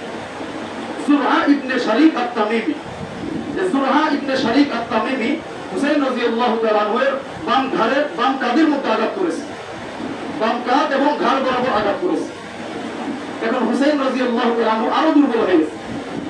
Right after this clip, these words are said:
এখন উপর হয়ে পড়ে গেছে। এই অবস্থায় আরেক হতভাগা, যার নাম হলো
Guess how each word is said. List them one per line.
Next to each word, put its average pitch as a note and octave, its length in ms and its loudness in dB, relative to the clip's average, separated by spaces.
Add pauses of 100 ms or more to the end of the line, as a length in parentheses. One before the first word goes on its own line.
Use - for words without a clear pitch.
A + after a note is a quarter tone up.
(220)
এখন C4 160 2
উপর D#4 300 2
হয়ে B3+ 340 2
পড়ে A#3 140 6
গেছে। - 340 -4 (1080)
এই C#4+ 100 4
অবস্থায় C4+ 640 0 (1500)
আরেক D4+ 320 4
হতভাগা, G#3+ 580 0 (880)
যার A3+ 180 0
নাম C4 260 2
হলো C4 220 2